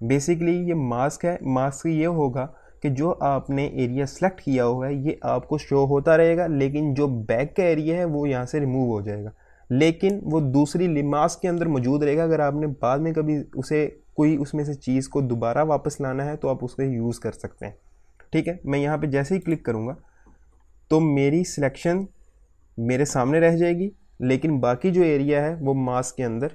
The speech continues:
शिफ्ट हो जाएगा। ठीक है, अगर मैं इस पर डबल क्लिक करूँगा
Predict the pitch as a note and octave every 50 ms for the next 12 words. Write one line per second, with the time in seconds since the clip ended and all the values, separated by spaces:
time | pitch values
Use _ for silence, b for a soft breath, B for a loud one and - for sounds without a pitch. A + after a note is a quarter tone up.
0 | - - - - A#2+ - - A2+ G#2+ G2+ G#2+ A#2 - - - - _ - - -
1 | - _ - - - D#3 D#3 - - - C#3 D#3+ E3 E3+ D#3+ C3 D#3+ - - E3
2 | C#3+ A#2 B2 C3 E3+ F#3 F3+ F3 E3 D#3+ - B2 A2+ G#2+ A2 A#2+ D3